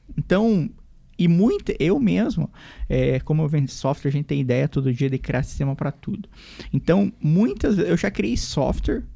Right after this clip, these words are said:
lancei no mercado sem seguir essa abordagem, sem fazer uma conta de, de padeiro no papel, e na hora de virar não se pagou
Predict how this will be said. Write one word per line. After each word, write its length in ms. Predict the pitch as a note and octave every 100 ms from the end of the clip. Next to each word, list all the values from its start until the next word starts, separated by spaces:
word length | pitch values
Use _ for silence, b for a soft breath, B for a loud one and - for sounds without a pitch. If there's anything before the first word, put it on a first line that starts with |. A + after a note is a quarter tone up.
| -
lancei 540 | C#3 D3+ D#3+ - E3+ G3+
no 80 | G#3
mercado 560 | F#3 D#3+ D#3 D#3 A#3
sem 360 | - F3+ G#3+ D#4+
seguir 380 | - D#3 C3+ D3
essa 160 | -
abordagem, 640 | C3 B2 A2+ A2 C#3 F#3+
sem 260 | B2+ - D3+
fazer 220 | D3 B2+
uma 160 | C3 B2+
conta 320 | - C3+ C#3
de, 200 | A#2 A2 B B B
de 80 | C#3
padeiro 540 | - A#2+ A2+ C#3 D#3
no 100 | D3
papel, 460 | D3 C3 C#3+ D#3+ A3+ B B -
e 140 | G4+
na 160 | F#4 D4
hora 220 | F3 F3+
de 100 | F3+
virar 340 | F3 E3+ F3+
não 160 | D#4+ F4
se 140 | -
pagou 480 | - C4 D3+ E3+ A3+